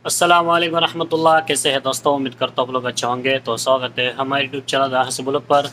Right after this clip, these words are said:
तो दोस्त, आज की इस वीडियो में हम दिखाने वाले हैं सऊदी अरबिया में इंडिया के क्या-क्या items मिलते हैं। बहुत सारे दोस्त लोग ने कहा कि भाई, जो कि India की mall product जो Saudi Arabia में supermarket में यानी shopping mall में मिलते हैं, क्या-क्या items मिलते हैं,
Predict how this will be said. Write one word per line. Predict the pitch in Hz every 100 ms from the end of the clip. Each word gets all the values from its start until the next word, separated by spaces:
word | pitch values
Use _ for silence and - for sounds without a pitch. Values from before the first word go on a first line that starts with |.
| -
तो | 139
दोस्त, | 156 190 -
आज | 160 165
की | -
इस | 170 147
वीडियो | 156 160
में | 160
हम | 147 156
दिखाने | 139 151 156 147
वाले | 143 143
हैं | 143
सऊदी | - 139 143
अरबिया | 139 143 139 139 139
में | 143 131
इंडिया | 135 135 131
के | 131
क्या-क्या | 123 127 131 127
items | 123 127 - 123
मिलते | 120 127
हैं। | 127 120
बहुत | 135
सारे | - 143
दोस्त | 135 123 139
लोग | 135
ने | 135
कहा | 135 135
कि | 135 143
भाई, | 143 143 - - - _ 127
जो | 143
कि | 156 156
India | 151 156
की | 156 160
mall | 143 147 147
product | 147 135 143 127
जो | 139
Saudi | 131 135 139
Arabia | 135 131 135
में | 131
supermarket | - 131 170 151 147 156
में | 143
यानी | 139
shopping | 135 139 131 143
mall | 135
में | 135
मिलते | 131 131
हैं, | 131
क्या-क्या | 123 151 143 143
items | 139 135 135 -
मिलते | 127 131
हैं, | 135